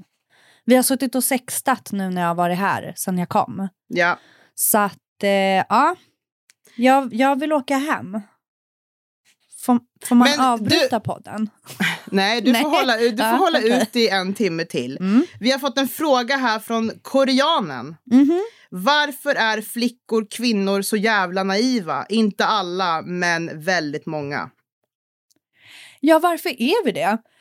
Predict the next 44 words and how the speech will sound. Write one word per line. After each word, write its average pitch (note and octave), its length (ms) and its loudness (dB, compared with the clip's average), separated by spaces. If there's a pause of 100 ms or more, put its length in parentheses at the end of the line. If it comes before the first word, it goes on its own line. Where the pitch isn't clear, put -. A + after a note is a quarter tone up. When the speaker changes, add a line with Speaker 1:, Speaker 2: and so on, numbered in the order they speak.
(1000)
Speaker 1:
Är D4 120 2
vi D#4 100 0
inte, E4+ 240 -2
är D4 320 4
det D#4+ 60 0
inte D#4 240 -4
för C4+ 240 2
att C4 460 0
Speaker 2:
Vi? D#3+ 480 0 (1500)
Speaker 1:
Ja, C4+ 60 2
men D#4 200 6
nu E4+ 140 2
när E4+ 140 2
han D#4+ 180 2
skriver E4 420 -2
flickor, C4 460 2
Speaker 2:
<laughs> B3+ 40 -2
Blanda A#3 360 2
Speaker 1:
kvinnor. B3+ 120 0
Speaker 2:
inte - 200 0
in. A3+ 240 2
Speaker 1:
<laughs> - 60 -14
Nej, C4+ 200 2 (460)
bla-, C4+ 400 0
blanda A#3 400 0
inte A3 240 -6
in B3 220 0
Speaker 2:
Nej. G3+ 220 0
Speaker 1:
this - 100 -14
bitch. - 340 -12
Speaker 2:
Nej. G3 300 -2 (320)
Speaker 1:
Yes. - 360 -4
Men A#3 240 4
nej, D4+ 360 4
alltså D4+ 260 -2
jag D#4+ 140 0
tänker D#4+ 320 -6
mig D4 220 -2
att D4 160 -6
många D4 440 0
kvinnor C#4 460 -6
kan C4 180 -2
ju C4 120 0
vara... C4 540 2